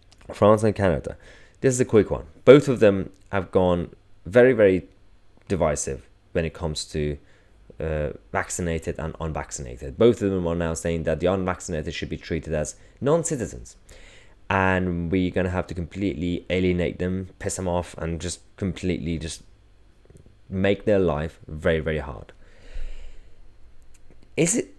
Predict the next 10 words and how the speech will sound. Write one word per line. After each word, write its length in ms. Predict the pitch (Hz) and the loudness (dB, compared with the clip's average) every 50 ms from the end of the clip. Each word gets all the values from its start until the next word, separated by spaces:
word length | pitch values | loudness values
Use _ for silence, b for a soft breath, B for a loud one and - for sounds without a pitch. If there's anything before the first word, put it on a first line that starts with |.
| - - | -10 -4
do 120 | 147 190 | 0 4
they 140 | 214 254 254 | 6 6 6
really 260 | 226 247 247 233 226 | 6 4 4 4 4
think 180 | 196 214 202 185 | 2 2 2 2
that's 760 | 196 - - - - - - - - - - - - - - | 0 0 -2 -4 -8 -8 -6 -6 -8 -10 -10 -8 -8 -8 -8
how 260 | - - 147 151 151 156 | -6 -4 0 2 4 4
they're 120 | 160 151 | 4 4
gonna 140 | 156 156 151 | 4 2 2
convince 420 | 151 143 131 139 147 151 156 - | 0 0 2 2 2 0 0 -4
them 240 | - 180 208 320 359 | -4 -4 -4 -4 -6